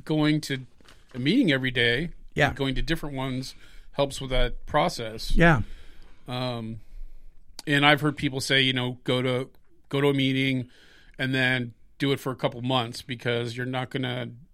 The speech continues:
Speaker 1: really find out if it's a good fit for you
Speaker 2: Exactly.
Speaker 1: after,
Speaker 2: You,
Speaker 1: uh, one week
Speaker 2: you can't
Speaker 1: or
Speaker 2: make a
Speaker 1: after
Speaker 2: good call on
Speaker 1: two
Speaker 2: that.
Speaker 1: weeks or
Speaker 2: Right.
Speaker 1: whatever.
Speaker 2: Right.
Speaker 1: Um,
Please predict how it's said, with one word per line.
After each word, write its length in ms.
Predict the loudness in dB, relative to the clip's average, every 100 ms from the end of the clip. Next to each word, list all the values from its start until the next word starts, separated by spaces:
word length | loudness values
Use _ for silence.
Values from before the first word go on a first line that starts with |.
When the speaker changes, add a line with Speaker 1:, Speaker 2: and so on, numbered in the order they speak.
| -20
Speaker 1:
really 380 | -8 -4 -4 -6 -12 -20 -20 -20 -20 -20 -20 -20
find 400 | -16 -2 0 2
out 160 | 2 0
if 100 | -4
it's 160 | -10
a 60 | -10
good 320 | -8 -6 -6
fit 220 | -6 -8
for 200 | -4 -4
you 460 | -2 0 0 -2 -4 -8 0
Speaker 2:
Exactly. 600 | 2 4 2 2 4 8
Speaker 1:
after, 280 | 8 6 4
Speaker 2:
You, 240 | 2 -2 -2
Speaker 1:
uh, 260 | 0 2 0
one 300 | 0 0 2
week 360 | 0 0 -2 0
Speaker 2:
you 100 | 2
can't 300 | 4 4 6
Speaker 1:
or 20 |
Speaker 2:
make 100 | 6
a 40 |
Speaker 1:
after 120 | 6 6
Speaker 2:
good 280 | 4 2
call 280 | 4 4 4
on 120 | 2
Speaker 1:
two 80 | 4
Speaker 2:
that. 240 | 4 2 0
Speaker 1:
weeks 200 | -2 0
or 40 |
Speaker 2:
Right. 80 | 2
Speaker 1:
whatever. 340 | 2 0 -4 -8 -6
Speaker 2:
Right. 280 | -6 -6 -10 -18 -20 -20 -20 _ _
Speaker 1:
Um, 600 | -4 -2 -2 -4 -4 -6